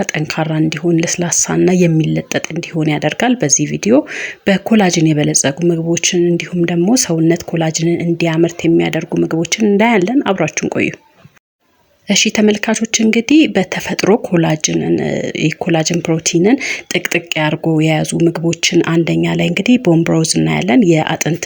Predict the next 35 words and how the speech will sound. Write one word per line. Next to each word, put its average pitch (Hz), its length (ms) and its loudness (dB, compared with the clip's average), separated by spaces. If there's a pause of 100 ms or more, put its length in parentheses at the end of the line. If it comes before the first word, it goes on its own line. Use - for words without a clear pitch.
መቅኒ 160 340 0 (100)
ነው። 190 140 4 (360)
ይህም 196 280 6
እንግዲህ 190 300 4
የምናገኘው 185 680 4
አጥንትን 170 460 -2
በመቀቀል 175 640 0
ሾርባውን 151 560 2
በመጠቀም 160 680 0
ልናገኝ 165 480 -2
እንችላለን። 220 540 0
ኮላጅን 185 500 2
እና 165 240 2
አሚኖ 165 300 2
አሲድን 226 440 0 (340)
እናገኛለን 160 680 0
ማለት 170 240 -2
ነው። 185 140 -2
ሁለተኛ 196 460 2 (120)
የዶሮ 165 420 4
ቆዳ 143 280 -2
ላይ 196 160 2
በብዛት 151 420 -2
ኮላጅን 156 480 -2
ይገኛል። 208 500 2
ሌላው 160 360 4
አሳና 160 460 0 (500)
የአሳ 180 380 0 (120)
አጥንት - 420 -4 (120)
ነው 165 160 2
ማለት 156 280 0
ነው። 170 100 2
ስለዚህ 185 260 0
እነዚህን 180 360 2
በሾርባ 160 360 -2